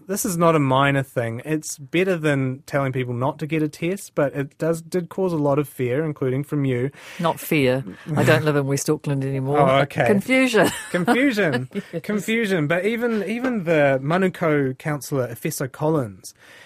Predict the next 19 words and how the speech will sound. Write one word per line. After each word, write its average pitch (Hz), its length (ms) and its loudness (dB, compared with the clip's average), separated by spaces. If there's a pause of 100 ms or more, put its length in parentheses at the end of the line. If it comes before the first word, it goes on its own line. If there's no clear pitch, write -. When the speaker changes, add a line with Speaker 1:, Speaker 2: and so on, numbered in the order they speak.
(140)
Speaker 1:
he 196 300 -2
said 147 460 -2
that 120 140 -8
it 120 160 -8
had 127 200 -6
caused 135 380 -4
a 135 40 -6
bit 127 160 -2
of 120 120 -4
unnecessary 117 720 -8
fear. 151 340 -4
So - 140 -6
Jason 190 340 -6
Walls 160 200 -2
is 135 80 -8
there 139 260 -2
asking 117 420 -10
for 117 180 -12
an 110 140 -14